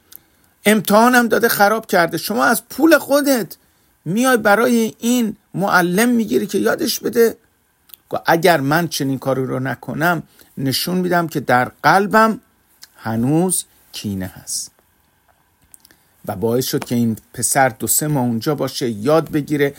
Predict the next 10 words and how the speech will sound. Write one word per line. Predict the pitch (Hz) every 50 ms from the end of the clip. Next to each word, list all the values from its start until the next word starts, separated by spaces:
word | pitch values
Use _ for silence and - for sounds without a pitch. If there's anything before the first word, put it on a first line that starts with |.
| - - - _ _
حلاخای | - 110 113 117 110 - 147 139
شخیتا | 123 - - 120 - - 113 - 143 127
رو | 123 123
یاد | 113 127 156 175 170 -
بگیره | 165 165 160 170 165 160
و | - 113
امتحان | 117 117 107 - 135 139 143 135 131
بده، | 120 101 -
برگرده. | - 90 - - - - - - - - _ _ _ _ _ _ _ _ _ _ _ _
دوستان، | - 123 120 - - 160 156 143 113